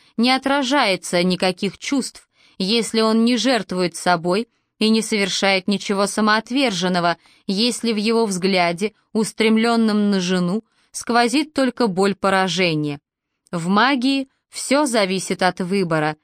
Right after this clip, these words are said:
и если Джесси выбрал безразличие, то, возможно, магия просто ушла. Я никну в руках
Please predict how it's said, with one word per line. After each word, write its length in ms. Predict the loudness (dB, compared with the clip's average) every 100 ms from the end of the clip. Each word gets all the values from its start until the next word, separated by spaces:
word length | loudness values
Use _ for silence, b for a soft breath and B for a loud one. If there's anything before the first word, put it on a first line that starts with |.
| _ _
и 60 | -4
если 640 | -2 0 -2 -2 0 0 -2
Джесси 720 | -6 -2 0 0 -2 -4 -4 b b
выбрал 480 | -2 0 2 2 2
безразличие, 1000 | 0 0 2 0 0 -2 -2 -2 -2 -2 _ _ _
то, 120 | 0
возможно, 720 | 2 2 2 2 2 2 2 4
магия 500 | 4 2 0 0 0
просто 680 | -2 0 0 -2 -2 -2 -2 _ _ -4
ушла. 500 | -2 -4 0 0 -2 _ _ _ _ _
Я 320 | -2 2 2
никну 580 | 2 2 2 2 0 -2 _
в 120 | -4
руках 580 | -2 -2 2 0 0 -10